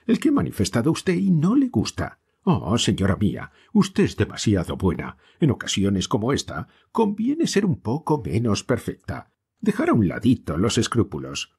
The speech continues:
Pues, ¿qué? ¿Se va a ofender Dios por eso? «María Remedios», dijo la señora con altanería, «no digas desatinos». «Desatinos.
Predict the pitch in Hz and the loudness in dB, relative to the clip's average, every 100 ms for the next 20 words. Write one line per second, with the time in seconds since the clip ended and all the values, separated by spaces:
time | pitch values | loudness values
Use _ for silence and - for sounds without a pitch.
0 | _ - 226 85 - 123 - _ _ - | _ -2 0 0 -2 -4 -4 _ _ -4
1 | 117 - 82 - 90 98 98 101 101 - | -2 -2 -6 -2 0 0 0 0 0 0
2 | 117 120 - 180 - _ _ _ _ _ | 0 0 0 -2 -6 _ _ _ _ _
3 | _ _ _ 110 104 104 104 101 95 98 | _ _ _ 0 2 4 2 2 2 2
4 | 95 131 90 - - - _ _ - 107 | 2 0 -2 -4 -8 -10 _ _ -6 -2
5 | 160 - 143 117 - - 90 95 - 104 | -2 0 0 0 -2 -2 -2 -2 -2 -2
6 | 78 76 90 73 80 - - _ _ _ | -2 -2 -2 0 -4 -4 -10 _ _ _
7 | 147 180 202 - - - - - 101 101 | 2 4 4 0 -4 -4 -4 -2 0 2
8 | 95 - 85 71 65 - _ _ _ _ | 0 0 -4 -4 -6 -6 _ _ _ _
9 | _ _ - 226 262 - 160 - 151 87 | _ _ 2 4 4 4 2 0 -2 -2
10 | - - - | -6 -10 -10